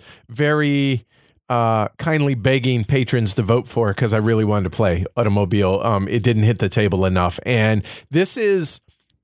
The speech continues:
one of the top Martin Wallace designs, as far as I'm concerned. There is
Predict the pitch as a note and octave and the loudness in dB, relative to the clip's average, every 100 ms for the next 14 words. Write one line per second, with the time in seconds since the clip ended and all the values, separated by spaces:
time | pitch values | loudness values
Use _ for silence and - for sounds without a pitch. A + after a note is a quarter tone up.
0 | _ _ _ _ - C#3+ D#3+ E3 C3+ D3 | _ _ _ _ -12 -4 -2 -2 -2 -2
1 | - C#3 C#3 _ C#3 C#3 - B2 C3 B2 | 0 -2 -2 _ -2 -2 0 0 0 0
2 | - A2 A#2 B2+ D#3+ D#3+ - B2+ A#2 C#3+ | -2 -2 0 2 0 -2 -4 -6 -2 0
3 | C3 C3+ C3+ C#3+ C3 D3+ D3+ D3 - - | 0 -2 -2 -2 0 0 0 -4 -10 -20
4 | - A#2+ C#3 C#3 B2+ C3+ C3 C3 C3 A#2+ | -10 -2 0 0 0 0 2 2 0 0
5 | - | -2